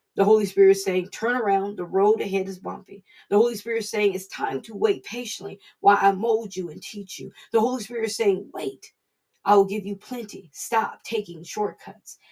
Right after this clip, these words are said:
because you are no longer doing my plan, but your own." Prayer. Heavenly Father, we thank you so much for everything. Forgive us if the s-, uh, of the sins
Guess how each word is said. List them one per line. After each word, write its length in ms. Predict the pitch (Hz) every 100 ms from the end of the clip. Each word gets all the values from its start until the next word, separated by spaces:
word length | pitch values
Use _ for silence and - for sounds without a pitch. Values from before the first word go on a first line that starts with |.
| _
because 300 | 202 196 160
you 280 | 180 240 190
are 140 | 165
no 200 | 175 208
longer 340 | 208 190 185 170
doing 340 | 170 175 170
my 200 | 175 170
plan, 360 | - 160 151 -
but 240 | 160 156 -
your 240 | 165 147 _ _
own." 360 | - 131 - _ _ _ _ _ _ _
Prayer. 360 | - 208 185 - _ - -
Heavenly 260 | 202 190 190
Father, 300 | 190 196 233
we 100 | 247
thank 280 | 196 -
you 120 | - 202
so 240 | - 180
much 240 | 185 156
for 80 | -
everything. 500 | 147 165 160 160 143
Forgive 400 | - 175 185 175
us 160 | 196 185
if 140 | 156
the 80 | 180
s-, 160 | - - -
uh, 160 | 170 139
of 160 | 180 175
the 60 |
sins 440 | 170 190 190 196